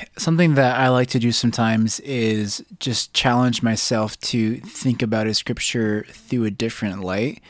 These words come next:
You know, like, a lot of times I'll encounter a verse, um, like Luke twenty-two is a great example, which I've, like Dan, read a million times, um, but maybe I haven't necessarily in the past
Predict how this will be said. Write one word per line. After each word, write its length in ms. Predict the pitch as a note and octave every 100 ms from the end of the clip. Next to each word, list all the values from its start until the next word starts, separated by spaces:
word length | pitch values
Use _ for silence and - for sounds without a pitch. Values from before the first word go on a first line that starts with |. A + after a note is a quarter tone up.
| - - - - _
You 120 | - A2+
know, 220 | G#2+ G#2
like, 300 | G2+ G#2 - _
a 60 | -
lot 200 | B2 B2+
of 60 |
times 680 | B2 B2 A2 G#2 G#2 G#2 - - _ _
I'll 240 | A#2+ A#2 A2
encounter 500 | A2+ A#2 A2 G#2+ A2
a 140 | A#2+
verse, 560 | G#2 G2+ G2 G2+ - -
um, 280 | B2+ G#2+ G2+
like 160 | F#2+ - _
Luke 200 | F#2 F#2+
twenty-two 360 | - A2+ A2 C3
is 100 | A#2
a 40 |
great 100 | A2
example, 540 | G#2 G#2 G#2+ G2+ F#2 - - - - _ _
which 140 | B2+ A#2
I've, 440 | G#2+ G2+ - -
like 220 | B2 A2+ -
Dan, 400 | G2+ F#2 G2 A2 - -
read 200 | F#3+ A#2+
a 60 | G#2+
million 340 | G#2 A2 G#2+
times, 640 | G2+ A2+ A2 G2+ G2 G2 -
um, 460 | - G#2 G2 F#2+ - _ -
but 120 | B2+
maybe 480 | A#2 A#2 A#2+ A#2 A#2+
I 100 | G#2+
haven't 500 | G2+ A#2+ A#2 A#2 A2
necessarily 640 | A2 A#2 - A2+ A2 G#2+
in 120 | G#2+
the 60 | G2+
past 520 | A#2 G#2+ G#2 -